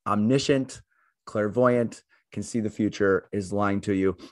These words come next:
Actually, I did have one last thing, and I wanted to ask you this.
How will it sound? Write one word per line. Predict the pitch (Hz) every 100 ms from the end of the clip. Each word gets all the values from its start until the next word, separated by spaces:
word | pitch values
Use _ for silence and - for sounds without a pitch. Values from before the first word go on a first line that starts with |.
| -
Actually, | 196 214 175
I | 143
did | 139 170
have | 165 135
one | 113 123 120
last | 110 104 -
thing, | 117
and | 104
I |
wanted | 104 104 101
to | 98
ask | 92 -
you | 101
this. | 107